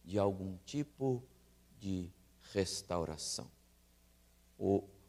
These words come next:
o oleiro está pronto para trabalhar em nossa vida e nós precisamos dela. Então, esta é a nossa pastoral, está aí, depois você lê em casa. Restauração, quem não precisa?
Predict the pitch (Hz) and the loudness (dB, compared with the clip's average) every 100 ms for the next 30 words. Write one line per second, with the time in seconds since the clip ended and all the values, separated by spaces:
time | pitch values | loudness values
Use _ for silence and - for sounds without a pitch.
0 | - 104 120 123 123 151 156 143 139 - | 0 8 10 12 12 10 10 6 2 0
1 | - 135 131 143 147 170 165 147 143 147 | 2 2 2 4 4 4 -4 -6 0 4
2 | 131 104 - - _ - 123 123 131 120 | 4 2 -6 -20 _ 0 2 6 8 8
3 | 117 110 107 101 - 101 90 92 - - | 8 6 4 2 0 0 2 0 -2 -16
4 | - 110 104 104 110 127 143 - - - | 0 2 4 4 4 4 0 -6 -8 -6
5 | 92 - 87 92 92 92 87 80 - 76 | -6 -6 -4 0 2 0 -2 -6 -10 -8
6 | 71 58 - - - _ _ _ - - | -8 -8 -16 -20 -20 _ _ _ -20 -18
7 | - 120 165 160 175 175 196 190 185 185 | -12 0 4 4 2 -2 -2 0 -2 -2
8 | 185 175 170 - 170 135 127 101 - 143 | -8 -10 -10 -4 2 4 4 2 -2 0
9 | 123 131 113 - 123 117 117 - 110 104 | 0 0 -2 -2 -2 -2 -4 -2 2 6
10 | 110 107 107 101 98 - 85 - _ _ | 6 4 0 -2 -2 -4 -10 -16 _ _
11 | _ - - 127 123 - 120 113 101 - | _ -10 2 2 2 0 2 4 0 0
12 | 110 104 - - 120 139 147 143 120 104 | 0 0 -2 -4 -2 -2 -6 -8 -6 -6
13 | 104 104 - 85 - - - - | -6 -8 -10 -10 -10 -12 -14 -18